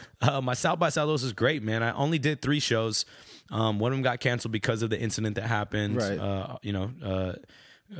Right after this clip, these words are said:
Speaker 1: positive energy out to anybody affected by that. Um,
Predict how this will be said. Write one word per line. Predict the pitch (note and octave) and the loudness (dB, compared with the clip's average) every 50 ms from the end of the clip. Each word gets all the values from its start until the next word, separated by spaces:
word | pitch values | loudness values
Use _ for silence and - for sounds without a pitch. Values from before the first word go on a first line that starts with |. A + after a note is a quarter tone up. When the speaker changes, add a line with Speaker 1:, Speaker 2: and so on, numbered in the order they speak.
| - - - | -4 2 4
Speaker 1:
positive | - A2+ A2 A2 A2 G#2+ G#2 | 4 4 2 -2 -2 0 0
energy | G#2 G#2 F#2+ G2+ G2+ | 0 0 0 0 0
out | G2 G2+ | 0 0
to | - G#2+ | 0 -2
anybody | G2 G2+ G2 G2 G2 F#2+ | -2 0 0 0 0 0
affected | F2+ - G2+ F2+ - - G2 | 0 0 -2 -2 -2 -2 -2
by | G2 F#2 | -2 0
that. | F#2+ F#2+ F#2+ F#2+ - - - - - - - | -2 -2 -4 -6 -8 -14 -20 -20 -20 -12 -6
Um, | A2 A2 A2 G#2+ G2+ G2 F#2+ E2+ | -2 0 0 0 0 -2 -4 -6